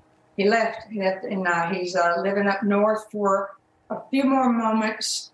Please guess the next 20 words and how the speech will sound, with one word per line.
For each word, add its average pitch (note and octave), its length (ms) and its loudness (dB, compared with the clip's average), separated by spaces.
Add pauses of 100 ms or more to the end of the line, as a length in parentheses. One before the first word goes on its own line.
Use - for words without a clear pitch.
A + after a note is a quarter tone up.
um, F#3 480 0 (720)
and F#3+ 420 0
he's G3+ 460 2
gonna F#3+ 240 0
come G3+ 180 0
home, A#3 520 0 (320)
hopefully, A#3 680 0
um, G3+ 360 -2 (200)
for A#3 200 -2
a - 40 2
bit, A3 320 0
but, G3+ 180 2
uh, F#3+ 260 2
I - 60 -6
think G#3 180 0
he's G3+ 240 0
gonna G#3 300 2
head G#3+ 200 2
to G#3 100 -2
Florida. - 560 0